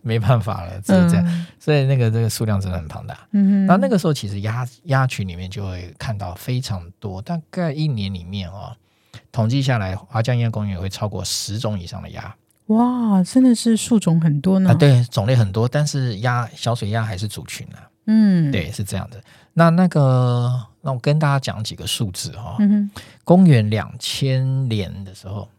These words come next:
Speaker 2: 嗯，
Speaker 1: 今年是
Speaker 2: 两千年。
Speaker 1: 今年是二零二三年。
Speaker 2: 对，二-，二三。
Speaker 1: 呃，呃，二三年前。
Speaker 2: 哦。
Speaker 1: 公元两千年。
Speaker 2: 嗯。
Speaker 1: 哦，呃，那个时候都还有将近，接近一万只。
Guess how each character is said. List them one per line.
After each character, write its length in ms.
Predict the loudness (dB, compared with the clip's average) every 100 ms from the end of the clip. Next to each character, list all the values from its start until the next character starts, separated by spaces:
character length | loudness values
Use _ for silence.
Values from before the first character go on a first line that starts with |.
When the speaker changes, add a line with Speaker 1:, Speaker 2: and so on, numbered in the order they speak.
| _
Speaker 2:
嗯， 240 | 4 4 2
Speaker 1:
今 140 | 4
年 120 | 6 6
是 120 | 6
Speaker 2:
两 60 | 4
千 80 |
年。 140 | 2 -2
Speaker 1:
今 140 | -2 2
年 140 | 2
是 120 | 2
二 140 | 2 2
零 180 | 0 -2
二 120 | -2
三 240 | -2 -4
年。 140 | -4 0
Speaker 2:
对， 160 | 2
二-， 200 | 4 2 2
二 100 | 0
三。 340 | 2 4 2 0
Speaker 1:
呃， 100 | -8
呃， 120 | 2 4
二 60 |
三 220 | 4 2
年 180 | 0 -4
前。 240 | -10 -16 -18 _ _ _ _ _ _ _ _
Speaker 2:
哦。 180 | 4 6 4 2
Speaker 1:
公 200 | 4 4
元 240 | 4 2
两 220 | -2 -4
千 260 | -4 -4 -4
年。 180 | -6 -12 0
Speaker 2:
嗯。 300 | 2 4 2 -2
Speaker 1:
哦， 220 | -4 -4 -14 _ _ _ _
呃， 480 | -2 -2 -4 -8 0
那 80 |
个 100 | 4 4
时 100 | 4
候 140 | 0
都 120 | 0
还 280 | -2 -4 -6
有 260 | -6 -8 -8
将 280 | -4 -4 -4
近， 240 | -8 -10 -12 _ _ _ _
接 180 | 0 2
近 200 | 0 -4
一 60 |
万 240 | -4 -4 -6
只。 160 | -12